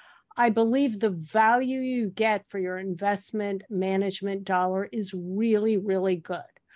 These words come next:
The portfolios are well designed. They're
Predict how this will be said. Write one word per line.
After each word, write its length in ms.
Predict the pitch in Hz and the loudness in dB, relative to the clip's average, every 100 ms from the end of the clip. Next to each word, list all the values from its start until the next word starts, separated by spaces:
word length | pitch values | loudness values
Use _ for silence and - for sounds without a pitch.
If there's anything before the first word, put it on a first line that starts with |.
| - _ - | -20 _ -6
The 100 | 214 | -2
portfolios 920 | - 262 - - 285 285 285 277 247 233 | 2 2 0 0 2 4 4 2 0 -6
are 140 | 240 | -4
well 460 | 233 185 214 226 220 | -4 0 2 4 4
designed. 520 | 208 196 208 202 202 | 0 -2 -2 -2 -2
They're 200 | 190 160 | -4 -6